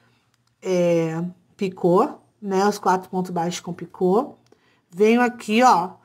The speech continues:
no meu espacinho, logo depois do meu ponto alto e prendo com um ponto baixo.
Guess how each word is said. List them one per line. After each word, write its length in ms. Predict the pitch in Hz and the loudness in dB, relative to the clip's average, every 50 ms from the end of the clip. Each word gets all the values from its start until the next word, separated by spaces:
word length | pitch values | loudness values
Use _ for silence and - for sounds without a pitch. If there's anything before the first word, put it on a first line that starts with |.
| _ _ _ _ _ - | _ _ _ _ _ -8
no 120 | 190 190 190 | -4 -2 0
meu 200 | 190 196 202 233 | 2 4 4 2
espacinho, 800 | 233 - - 247 240 233 - - 226 214 214 220 247 285 285 - - _ _ - | 2 0 0 0 0 0 -2 -2 0 2 2 2 2 0 -2 -8 -20 _ _ -2
logo 340 | 190 202 214 233 277 381 370 | 0 4 4 4 4 4 2
depois 440 | 370 339 339 330 - 262 262 262 247 | 2 2 0 2 2 2 2 2 2
do 80 | 254 | 2
meu 180 | 240 233 226 226 | 2 4 4 4
ponto 400 | 226 226 202 202 202 202 190 185 | 2 0 0 0 -2 0 0 2
alto 480 | 196 214 233 277 269 - 330 370 - _ _ _ - | 4 4 4 2 0 -4 -8 -8 -8 _ _ _ -6
e 160 | 254 294 294 | -4 -4 -4
prendo 500 | 294 - 247 226 226 226 233 233 262 240 | -4 -2 0 2 4 4 4 2 0 -2
com 220 | - 262 247 240 | -2 -2 0 0
um 80 | 247 247 | 0 0
ponto 260 | 254 254 254 254 277 | 0 0 0 0 -2
baixo. 680 | 262 262 214 170 151 151 156 175 - - - 175 175 | 0 2 2 2 0 -2 -6 -8 -10 -10 -12 -14 -16